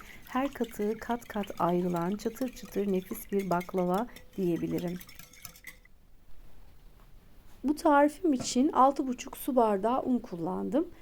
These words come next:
Sizler de unun kalitesine göre farklılık gösterebilir. Daha az veya daha fazla un kullanabilirsiniz. Yumuşak kıvamda hamur yoğuracağımız için unumuzu mutlaka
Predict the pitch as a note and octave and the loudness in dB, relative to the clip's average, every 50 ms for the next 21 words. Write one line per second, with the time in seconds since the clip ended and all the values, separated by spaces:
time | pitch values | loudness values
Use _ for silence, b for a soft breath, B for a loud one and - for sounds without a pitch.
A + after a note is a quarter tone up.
0 | B B B - - D4 C#4 C#4 D4+ D#4 D4+ D4 C4 G#3+ G#3 G#3+ A3+ D4 F#4+ F4+ | B B B -8 -6 -4 0 4 4 6 6 6 4 4 4 4 4 4 2 0
1 | - C4 C4 C#4+ C#4+ C#4 - C#4 C4+ B3+ C4 - C4 B3+ - - C4 C4+ C4 B3 | 0 0 2 2 2 0 0 -2 -2 -2 -2 -6 -8 -6 -4 -4 -2 -2 0 0
2 | B3 A#3+ B3 A#3+ - B3 A#3+ A#3 - - A3+ A#3+ - - A3 A3 G#3+ - - A#3 | 2 0 0 0 0 -2 -2 -2 -4 -8 -10 -8 -2 -2 -2 -2 -2 -2 -4 -4
3 | A3 A#3 G#3+ G#3+ G#3+ B3 C#4+ D4 - b b b b - - D4 C#4 D4+ - - | -4 -4 -6 -6 -4 -6 -6 -6 -10 b b b b -2 0 2 4 4 4 4
4 | - G#3+ G3+ - - G3 F#3+ F#3+ F#3 G3 G3 A#3 A#3 C4+ C4 - - F#3+ G3 G3 | 2 0 0 0 2 4 4 4 4 2 0 0 -2 -2 -4 -4 -2 -4 -4 -4
5 | - - - - - C#4 D#4+ F4+ F4 - - - A#3+ A3 G#3+ G3 G3+ G3 F#3+ F#3+ | -4 -4 -4 -2 -2 -2 -2 -2 -4 -10 -10 -8 -4 -4 0 0 0 0 0 0
6 | F3+ F3+ E3+ F3+ - - - - - B3+ D#4 D#4 - B B B B B B B | -2 -4 -4 -6 -6 -6 -6 -2 0 0 0 -2 -4 B B B B B B B
7 | B B B D#4 D4+ D4 D4 D4+ D#4+ D#4 D#4+ D#4+ - B3 A3 G#3 F#3+ F3+ F#3+ F#3 | B B B 4 6 6 6 6 4 4 4 2 -2 -2 0 2 2 2 2 2
8 | F#3+ G#3 C4 C4 B3 A#3+ A3+ A#3 B3 A#3+ A#3+ A#3 G#3+ B3+ B3 A#3+ A#3 G#3+ F#3 F#3 | 2 2 2 2 2 2 4 4 4 4 4 4 2 0 -2 0 0 -2 -4 -6
9 | D3+ - - - B3+ C#4+ D#4+ B B B B B - E4 C#4+ C#4 B3 G#3+ G3 G#3+ | -8 -8 -4 -2 0 0 0 B B B B B 2 2 4 4 2 0 0 -2
10 | B3 C4+ D#4 D4+ - G3 F#3+ G3 - A#3 B3+ C#4+ | -2 -2 -2 0 0 0 0 0 -2 -4 -4 -4